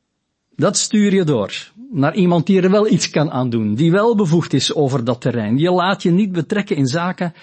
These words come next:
die jouw verantwoordelijkheid niet zijn en waardoor je wel wordt belast in je gedachten en misschien zelfs in je gebeden. Want dan voer je een strijd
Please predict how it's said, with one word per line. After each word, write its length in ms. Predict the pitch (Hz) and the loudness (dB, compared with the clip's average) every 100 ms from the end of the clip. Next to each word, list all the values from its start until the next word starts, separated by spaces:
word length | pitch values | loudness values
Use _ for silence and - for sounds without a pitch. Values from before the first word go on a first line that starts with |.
| - - _ _ _ | -20 -20 _ _ _
die 120 | 127 | -4
jouw 120 | 117 | -2
verantwoordelijkheid 920 | 117 104 135 156 220 190 175 190 190 - | -4 -6 -2 0 0 -4 -2 -2 -4 -6
niet 140 | 196 | -6
zijn 440 | - 196 240 254 247 _ _ _ | -4 0 2 2 0 _ _ _
en 120 | 151 | -2
waardoor 340 | 147 139 135 120 | 2 2 2 2
je 120 | 120 | 2
wel 260 | 143 247 247 | 2 2 0
wordt 260 | 226 160 | 0 0
belast 520 | 165 160 185 - - | 0 0 0 -2 -4
in 120 | - 151 | -2 0
je 140 | 147 | 0
gedachten 760 | 151 131 139 - - 160 135 - | -2 -2 -4 -8 -10 -6 -6 -4
en 160 | 123 | -4
misschien 280 | 127 - 165 | -2 -2 -2
zelfs 200 | 170 160 | -2 0
in 100 | 165 | 0
je 120 | 147 | 0
gebeden. 460 | 135 120 101 - - _ _ _ _ _ _ _ _ _ _ _ _ _ _ _ | 0 -4 -6 -12 -18 _ _ _ _ _ _ _ _ _ _ _ _ _ _ _
Want 180 | 139 170 | 0 2
dan 100 | 147 | 2
voer 200 | 151 139 | 2 2
je 80 | |
een 100 | 127 | 0
strijd 640 | 123 - 147 185 240 - - | -2 -4 -6 -4 -4 -8 -18